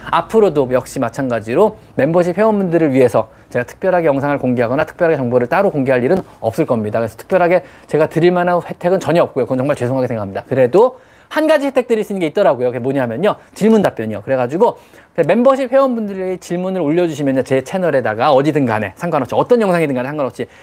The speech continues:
제가 한 하루나 이틀에 한 번씩 멤버십 회원분들 글만 따로 검색이 가능해요. 그래서 멤버십 회원분들의 글만 따로 검색을 해가지고 그게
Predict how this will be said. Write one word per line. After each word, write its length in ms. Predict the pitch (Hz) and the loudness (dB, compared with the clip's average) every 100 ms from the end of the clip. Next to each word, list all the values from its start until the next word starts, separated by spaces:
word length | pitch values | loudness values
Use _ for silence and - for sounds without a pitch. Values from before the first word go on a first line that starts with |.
| - | -20
제가 400 | - 123 196 226 - _ | -6 0 2 0 -6 _
한 260 | - 170 165 - | -2 -2 -2 -8
하루나 340 | - 226 226 | -2 0 2
이틀에 220 | 196 - 180 | 2 2 0
한 100 | 170 | 2
번씩 400 | 170 165 269 - _ _ | 0 0 -2 -4 _ _
멤버십 380 | 139 202 220 226 | 0 4 4 4
회원분들 340 | 240 226 202 | 2 2 0
글만 260 | - 165 165 | 0 -2 -2
따로 200 | 190 208 | 0 0
검색이 280 | 151 147 165 | 0 -2 -2
가능해요. 440 | 117 147 139 117 | -2 -2 0 0
그래서 140 | 113 | -2
멤버십 360 | 113 135 156 156 | -2 2 2 2
회원분들의 460 | 185 170 151 147 139 | 0 0 2 2 2
글만 280 | 147 147 143 | 0 0 0
따로 220 | 170 185 | 0 0
검색을 420 | - 123 131 131 | 0 0 0 0
해가지고 580 | 135 120 110 156 240 - | 0 0 0 2 2 0
그게 280 | 170 180 | -2 -2